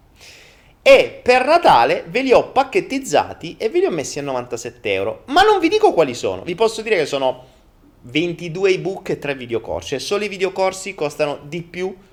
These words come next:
dei novantasette euro, quindi gli ebook sono gratis. Così almeno investite sulla vostra formazione. Voglio vedere chi a Natale davvero, invece di spendersi soldi in puttanate, investe davvero sulla propria formazione. Anche perché è tanto di quel materiale, so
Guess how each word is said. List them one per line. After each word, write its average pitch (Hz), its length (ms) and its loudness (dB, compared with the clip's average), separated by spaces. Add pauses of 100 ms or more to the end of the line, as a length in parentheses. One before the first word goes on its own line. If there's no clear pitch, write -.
(160)
dei 120 180 -4
novantasette 117 680 -8
euro, 87 140 -6
quindi 120 260 -10
gli 143 60 -8
ebook 165 200 -10
sono 107 220 -10
gratis. - 480 -14 (800)
Così 349 260 4
almeno 208 600 6
investite 277 800 -2
sulla 180 260 2
vostra 180 320 0
formazione. 123 520 -4
Voglio 175 220 -2
vedere 233 340 0
chi 151 220 -2
a 131 40 0
Natale 127 600 2
davvero, 117 460 0
invece 131 500 -4
di 117 320 -10 (540)
spendersi 139 1080 -2
soldi 135 480 2
in 120 180 -10
puttanate, 127 1120 -2
investe 143 500 -2
davvero 120 300 -2
sulla 120 120 -4
propria 113 220 -4
formazione. 110 560 -8
Anche 381 300 -2
perché 370 440 0
è 165 200 -6
tanto 403 260 -2
di 156 80 -6
quel 147 140 2
materiale, 147 580 0
so 151 180 -8